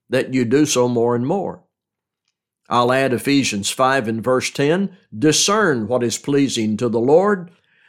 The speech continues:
And Paul to Timothy in Second Timothy two and verse four, "No soldier gets entangled in civilian pursuits, since his aim is to please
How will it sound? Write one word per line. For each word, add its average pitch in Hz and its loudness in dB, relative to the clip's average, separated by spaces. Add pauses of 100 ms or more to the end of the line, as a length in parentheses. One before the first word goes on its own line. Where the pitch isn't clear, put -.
And 127 -2
Paul 214 2
to 139 0
Timothy 131 0
in 117 -4
Second 156 -2
Timothy 139 0
two 214 0
and 139 0
verse 123 0
four, 131 0 (260)
"No 180 4
soldier 151 2
gets 147 0
entangled 151 0
in 135 0
civilian 135 2
pursuits, 131 -2 (260)
since 170 0 (180)
his 147 0
aim 135 0 (200)
is 143 0
to 110 -4
please 165 2